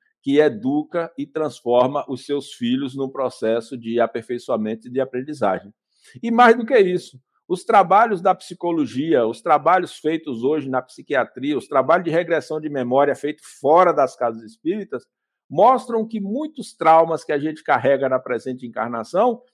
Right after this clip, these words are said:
estão relacionados com os fenômenos perinatais, ou seja, os fenômenos antes da gente re-, renascer,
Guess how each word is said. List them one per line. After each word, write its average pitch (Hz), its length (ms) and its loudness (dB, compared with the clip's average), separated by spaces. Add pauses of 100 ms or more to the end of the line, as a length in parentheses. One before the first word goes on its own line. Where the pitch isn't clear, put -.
(160)
estão 226 160 0
relacionados 214 720 0
com 226 140 -4
os 220 120 -4
fenômenos 214 720 -4 (160)
perinatais, 214 720 2
ou 156 120 -4
seja, 156 240 -6
os - 100 -16
fenômenos 190 720 -4
antes 240 320 0
da 202 180 2
gente 190 480 -6 (220)
re-, 175 340 -2
renascer, 170 640 -4